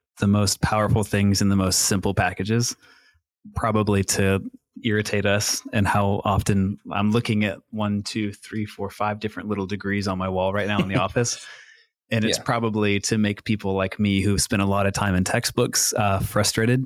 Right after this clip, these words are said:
Speaker 1: because we can miss the simple stuff a lot of times. Um, but I, I, I think it's, it's probably just,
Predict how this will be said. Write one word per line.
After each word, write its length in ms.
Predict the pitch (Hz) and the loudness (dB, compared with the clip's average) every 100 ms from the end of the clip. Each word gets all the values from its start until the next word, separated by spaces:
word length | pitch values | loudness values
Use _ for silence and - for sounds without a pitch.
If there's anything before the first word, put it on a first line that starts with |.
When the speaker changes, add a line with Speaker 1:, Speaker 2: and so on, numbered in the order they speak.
| - | 0
Speaker 1:
because 640 | 107 - 95 95 - - - _ - | 0 2 2 2 0 -4 -10 _ 0
we 160 | 110 | 0
can 240 | 107 104 104 | 2 4 4
miss 220 | 117 - | 4 2
the 140 | - | -2
simple 320 | 87 107 95 92 | 0 0 0 -2
stuff 420 | - 95 98 - | 0 0 0 -2
a 100 | - | -2
lot 160 | 101 92 | 0 0
of 60 | 98 | 0
times. 400 | 101 95 90 - - - - - - - - - _ _ - | 0 2 0 -6 -16 -20 -20 -20 -20 -20 -20 -20 _ _ -2
Um, 800 | 120 123 123 123 127 127 - 208 _ _ - | 0 2 2 4 4 2 0 -10 _ _ -4
but 180 | 139 147 | 0 2
I, 100 | 151 | 2
I, 280 | - 147 139 | 2 2 0
I 40 | |
think 340 | 139 - 170 147 | 0 0 2 2
it's, 320 | 120 - - _ _ | 0 0 -2 _ _
it's 200 | 147 - | -2 -2
probably 600 | - - 170 175 160 127 | -2 0 2 2 2 2
just, 680 | 113 117 113 107 - - - | 2 2 4 2 0 -4 -6